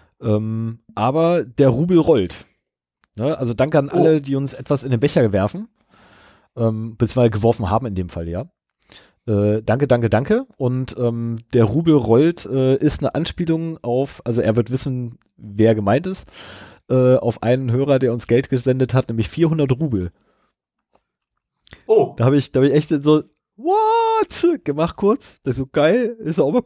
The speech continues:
Speaker 1: cool. In Russland hört man es auch."
Speaker 2: <laughs>
Speaker 1: Ähm, hab dann allerdings, äh, mich dabei eingeloggt, hab nachgeguckt, von wem es kommt. Also, "Naja, okay, vielleicht doch nicht aus Russland." <laughs>
Speaker 2: Ich hab gerade geguckt, wie viel das ist.
Speaker 1: Also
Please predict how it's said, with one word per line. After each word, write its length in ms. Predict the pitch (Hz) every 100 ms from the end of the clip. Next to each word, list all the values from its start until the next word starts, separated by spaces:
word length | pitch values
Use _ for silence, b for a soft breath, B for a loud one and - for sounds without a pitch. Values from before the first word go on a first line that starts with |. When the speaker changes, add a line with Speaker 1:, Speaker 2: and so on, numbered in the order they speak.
| -
Speaker 1:
cool. 220 | 277 269 -
In 120 | 160
Russland 460 | 156 269 - 160 -
hört 180 | 208
man 120 | 170 156
es 160 | 151
auch." 200 | 156 233
Speaker 2:
<laughs> 760 | - - - 180 220 - - 123
Speaker 1:
Ähm, 380 | 127 127 131 127 _ b b
hab 160 | - -
dann 160 | 143
allerdings, 420 | 147 147 143 135 135
äh, 520 | 131 127 123 127 120 _
mich 200 | - 131 -
dabei 180 | 131
eingeloggt, 340 | 123 143 147 151
hab 140 | 135
nachgeguckt, 420 | 127 143 - 151
von 160 | - 127
wem 140 | 135
es 100 | 139
kommt. 160 | 143 147
Also, 200 | 135 - _ _ 120
"Naja, 240 | 131 143
okay, 200 | 135 151
vielleicht 280 | 135 131 135
doch 100 | 135
nicht 120 | 147
aus 200 | 143 -
Russland." 420 | 165 - 175 - -
<laughs> 60 | - - 220 - 254 - 277 - 302 - 311 - 349 - - - - - - 740 B B B B B -
Speaker 2:
Ich 160 | 127
hab 160 | 139 143
gerade 280 | 139 131 131
geguckt, 340 | 127 151 139
wie 80 | 131
viel 160 | 143
das 180 | 127 117
ist. 340 | - - - - -
Speaker 1:
Also 360 | 101 110 110